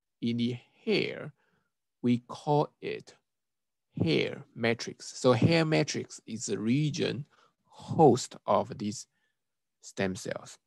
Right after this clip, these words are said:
Because it's called hair matrix, these stem cells is also called matrix cell. This is basically the same thing as the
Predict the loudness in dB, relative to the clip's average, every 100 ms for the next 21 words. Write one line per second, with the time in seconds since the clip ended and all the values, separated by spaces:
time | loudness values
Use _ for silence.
0 | _ _ _ _ _ _ _ -2 4 4
1 | 4 -2 -6 -2 0 2 0 _ _ _
2 | _ -2 4 6 6 4 2 4 4 2
3 | -8 _ _ _ 4 4 4 2 0 0
4 | 0 0 0 -8 -16 -6 -6 -2 0 0
5 | 2 0 0 0 2 2 -2 _ _ _
6 | _ _ _ _ _ _ _ _ _ _
7 | _ -4 -2 -2 -6 -8 -10 -12 -20 _
8 | _ _ _ _ -2 0 2 0 4 4
9 | 2 -2 -2 -4 -2 -2 -2 -4 -6 -10
10 | -10 -12 -12